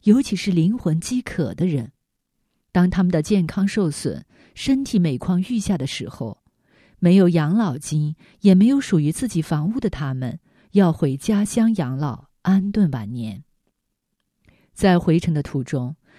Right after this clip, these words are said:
他们居然跟美国总统罗斯福同船。看到总统随行的人员众多，走到哪里都前呼后拥的派头。尤其是下船的时候，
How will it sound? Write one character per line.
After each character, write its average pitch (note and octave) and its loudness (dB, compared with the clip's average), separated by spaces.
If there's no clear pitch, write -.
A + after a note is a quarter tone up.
他 - 0
们 B3+ 4
居 C4 0
然 F3 0
跟 A3+ 2
美 F3 2
国 D#3+ 0
总 D#3+ 0
统 D3 -2
罗 D3+ 0
斯 C4 -6
福 C#3+ -4
同 C3 -6
船。 - -10
看 G#3+ 4
到 F#3+ 4
总 E3+ 0
统 D3 -4
随 F3+ 0
行 F3+ 0
的 F3+ 2
人 D3 -2
员 C#3+ -4
众 E3+ -2
多， F3 -2
走 G3+ 4
到 A3+ 2
哪 G3+ 0
里 D#3+ -4
都 F#3+ 6
前 F3 0
呼 G#3 -2
后 C4+ -4
拥 D#3+ -2
的 G#2 -8
派 G3+ -4
头。 - -14
尤 F3+ 6
其 F#3 0
是 E3 0
下 F#3 -2
船 C#3+ -6
的 D#3 -2
时 C3+ -8
候， B2+ -10